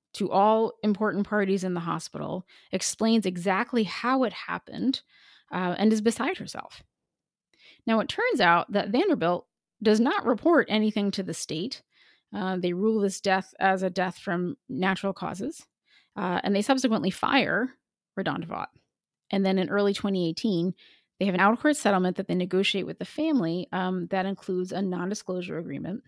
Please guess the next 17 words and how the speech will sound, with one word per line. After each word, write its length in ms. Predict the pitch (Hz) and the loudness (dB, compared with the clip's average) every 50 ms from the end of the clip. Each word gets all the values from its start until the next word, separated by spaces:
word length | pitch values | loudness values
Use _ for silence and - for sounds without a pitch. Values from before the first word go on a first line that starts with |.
| _ _ _ _ - | _ _ _ _ -6
And 460 | 190 196 190 185 185 185 185 185 - - _ _ _ _ _ _ _ _ _ _ _ _ _ - | -4 -2 0 0 0 0 -2 -2 -4 -8 _ _ _ _ _ _ _ _ _ _ _ _ _ -4
nobody 340 | 180 196 254 302 330 320 311 | 0 2 2 2 2 0 0
really 260 | 294 302 294 294 277 | 2 4 6 6 6
knows 480 | 269 330 381 - - - 202 - - _ _ _ _ _ _ _ _ _ - - _ - | 6 6 2 -2 -4 -6 -10 -14 -16 _ _ _ _ _ _ _ _ _ -20 -20 _ -6
what 180 | - 202 208 202 | -2 0 0 0
happened 500 | 226 277 349 - - - - - - - _ _ _ _ _ - | 0 -2 -4 -6 -8 -12 -14 -14 -16 -18 _ _ _ _ _ 0
outside 480 | 190 190 - - - 185 165 180 185 - | 0 0 0 -2 -8 -6 -4 -4 -4 -2
of 220 | - 170 180 185 | -4 -4 -4 -4
the 80 | 190 175 | -6 -4
walls 300 | 170 156 147 156 165 170 | -2 -2 -2 -2 -4 -6
of 80 | 175 | -6
that 100 | 185 190 | -6 -6
hospital 640 | 196 240 311 320 - - - - - - - 190 _ _ - | -4 -6 -6 -6 -8 -14 -14 -12 -12 -12 -14 -16 _ _ -4
until 540 | 202 190 - - 359 381 294 175 - 302 - _ _ _ _ _ _ _ _ _ _ _ _ _ _ _ _ _ _ - | -4 -2 -2 -2 -2 -2 -2 -2 -4 -6 -8 _ _ _ _ _ _ _ _ _ _ _ _ _ _ _ _ _ _ 2
October 380 | 196 196 - - 226 214 214 208 | 2 2 2 -2 -2 -2 -2 -2
twenty 440 | - - 214 208 196 190 - - | -2 -2 0 0 0 0 -2 -4
eighteen, 520 | 165 - - - 370 427 311 190 190 277 | -4 -6 -4 -4 -2 0 0 2 2 0